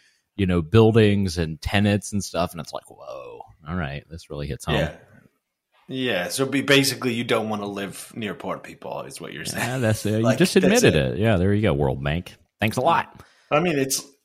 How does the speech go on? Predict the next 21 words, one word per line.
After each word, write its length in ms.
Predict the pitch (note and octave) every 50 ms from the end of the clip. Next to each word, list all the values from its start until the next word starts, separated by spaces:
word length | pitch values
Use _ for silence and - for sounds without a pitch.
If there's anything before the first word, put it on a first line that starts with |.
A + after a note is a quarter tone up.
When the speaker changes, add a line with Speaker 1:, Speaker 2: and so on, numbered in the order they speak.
| _ _
Speaker 2:
it's 200 | C#3+ C#3 C#3 D3+
like 200 | D3 C#3+ C#3+ -
when 220 | D3 C#3 C#3 C3+
Tiff 320 | - - D3 C3+ C#3 -
Macklem, 760 | - B2 A#2 A2 A2 A#2+ B2+ B2+ - A2+ F#2+ F2+ F2+ F#2 F#2 - - - - - - - _ _ -
uh, 600 | A2 A2 G#2 G2+ G2+ G2+ G2+ G2 F#2+ F#2+ F#2 F#2+ -
they 100 | - B2
were 80 | A#2+ A#2+
building 320 | - B2+ B2 B2 A#2+ A2+
a 80 | A2 F#2+
daycare 680 | - G#2+ G#2 G#2+ G#2+ G#2+ - B2+ A2+ G#2 G#2 G2+ F#2+ F#2+
in 340 | F#2 F#2 F2+ F2 F2 F2 _ _
one 200 | G2+ A2 A2 G#2+
of 120 | G2+ F#2+
the 60 | G2
very 280 | F2+ F2+ G#2 F#2+ F#2 F2+
nice 340 | F2+ F2+ E2+ F2 - - -
neighborhoods 480 | F#2 F2+ D#2 E2 F2+ F#2+ F2 - -
in 120 | F2+ E2+ D#2+
Toronto. 640 | - - F#2 F#2 F#2 F#2 D#2+ C#2+ - D2 - _ _ _ _ _ _ _ _ _ _ _ _
Um, 400 | G2+ A2 G#2+ G2+ G2 F#2 F2